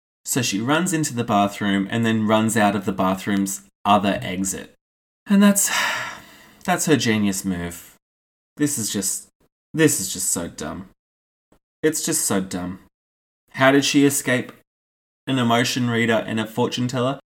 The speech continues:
She just went to a bathroom with two exits. Uh, uh, I, I, I, I, I.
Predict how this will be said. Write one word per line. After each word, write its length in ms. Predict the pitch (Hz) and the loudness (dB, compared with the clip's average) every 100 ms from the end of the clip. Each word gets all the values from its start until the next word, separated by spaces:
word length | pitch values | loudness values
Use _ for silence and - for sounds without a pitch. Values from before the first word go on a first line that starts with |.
| _ | _
She 220 | - 202 | -4 -2
just 260 | 117 104 - | -2 -2 -2
went 160 | 98 - | -4 -2
to 100 | 98 | -4
a 40 | |
bathroom 460 | - 95 98 110 107 | 2 2 2 -2 -4
with 160 | 104 | -6
two 220 | - 104 | -6 -4
exits. 540 | 92 95 95 95 - - _ _ _ _ _ | -4 -6 -6 -8 -10 -14 _ _ _ _ _
Uh, 220 | - - - - | -8 -8 -10 -10
uh, 180 | 123 120 - - _ _ _ _ 135 | -10 -10 -16 -20 _ _ _ _ -4
I, 440 | 123 - - - - | -2 -2 -6 -10 -8
I, 240 | 98 - - | -6 -6 -2
I, 160 | 98 | 0
I, 440 | 87 110 101 98 120 | 2 4 2 0 -2
I. 220 | 101 92 | -4 -8